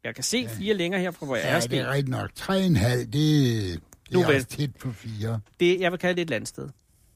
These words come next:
Speaker 2: Ja, det er også en nedlagt landejendom, og I og dem, der boede her før, og de holdt så meget af, og så kom der to tosser og flyttede ind, fordi... Øh,
Speaker 1: Der er din kone.
Speaker 2: øh, vores nabo, eller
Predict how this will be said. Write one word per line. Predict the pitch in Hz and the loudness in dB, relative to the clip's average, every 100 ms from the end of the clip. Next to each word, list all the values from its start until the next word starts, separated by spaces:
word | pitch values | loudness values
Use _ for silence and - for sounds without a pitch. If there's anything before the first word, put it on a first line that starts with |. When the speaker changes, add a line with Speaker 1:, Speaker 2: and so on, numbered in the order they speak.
| _ _ _ | _ _ _
Speaker 2:
Ja, | 156 185 175 135 - _ _ _ _ | 0 4 4 2 -6 _ _ _ _
det | 131 | -4
er | 175 | 0
også | 170 151 151 | 2 4 4
en | 127 | 4
nedlagt | 120 139 143 104 | 4 4 2 -2
landejendom, | 98 123 180 180 156 143 135 131 123 | -6 -2 2 4 4 4 2 0 -2
og | 120 107 - - - - | -4 -8 -8 -20 -20 -10
I | - 147 156 156 156 147 | 2 6 8 8 8 8
og | 131 | 6
dem, | 127 135 | 4 0
der | 131 | 0
boede | 113 123 127 135 | -2 -2 0 0
her | 123 | 0
før, | 104 127 | -2 -4
og | 127 117 | -4 -4
de | 120 | -2
holdt | 98 160 143 | -2 -2 -4
så | 117 | -4
meget | 135 127 131 131 127 131 | -2 0 2 0 -2 -4
af, | 127 | -6
og | |
så | 101 143 135 - - _ - | -6 -8 -8 -14 -20 _ -16
kom | - 139 | -6 -6
der | 131 | -4
to | 120 147 127 | -8 -8 -10
tosser | - 120 127 131 156 | -10 -8 -6 -4 -4
og | 139 123 113 - - _ | -2 -2 -4 -8 -20 _
flyttede | - 127 113 113 123 | -4 0 2 4 4
ind, | 156 151 | 2 0
fordi... | - 127 117 120 117 | -6 -6 -4 -4 -4
Øh, | 110 107 98 92 - | -4 -4 -6 -8 -6
Speaker 1:
Der | 127 | -6
er | 117 | -4
din | 131 | -6
kone. | 135 143 190 _ _ _ - | -6 -6 -8 _ _ _ -6
Speaker 2:
øh, | 143 123 117 110 95 98 98 | 0 2 2 2 -2 -4 -6
vores | 98 98 - | -8 -10 -8
nabo, | 117 117 135 156 | -6 -4 -4 -2
eller | 110 113 98 90 - | -2 -2 -4 -6 -8